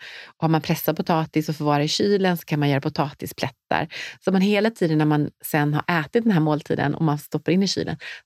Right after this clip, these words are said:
så har man en tanke om när man ska tillaga det här igen och vad man ska göra för någonting. Som är så här, okej,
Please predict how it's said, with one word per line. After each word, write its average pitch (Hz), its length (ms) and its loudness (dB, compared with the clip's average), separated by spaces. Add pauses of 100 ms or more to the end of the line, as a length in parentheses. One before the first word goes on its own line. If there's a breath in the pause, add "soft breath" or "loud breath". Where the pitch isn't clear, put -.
så 185 60 2
har 185 180 2
man 160 140 2
en 160 100 2
tanke 165 420 -2
om 147 220 2
när 214 480 2 (460 loud breath)
man 165 140 0
ska 160 100 -6
tillaga 147 360 0
det 135 60 -2
här 143 140 0
igen 165 520 -2
och 165 100 0
vad 147 180 2
man 139 100 -2
ska - 120 -6
göra 202 420 0
för - 120 -4
någonting. - 400 -6
Som 160 140 -2
är 147 40 2
så - 100 -4
här, - 60 -2
okej, - 380 -2